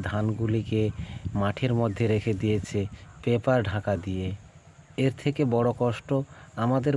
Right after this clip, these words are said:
মধ্যে আর হয়তো হয় না কোনো দিন।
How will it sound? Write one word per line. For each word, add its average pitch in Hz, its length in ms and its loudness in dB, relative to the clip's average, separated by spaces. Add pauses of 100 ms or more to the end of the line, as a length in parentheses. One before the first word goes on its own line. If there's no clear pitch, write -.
মধ্যে 110 320 0 (500)
আর 110 80 0 (120)
হয়তো 107 300 0 (420)
হয় 107 300 2
না 107 80 2
কোনো 98 220 -2 (100)
দিন। 95 140 -4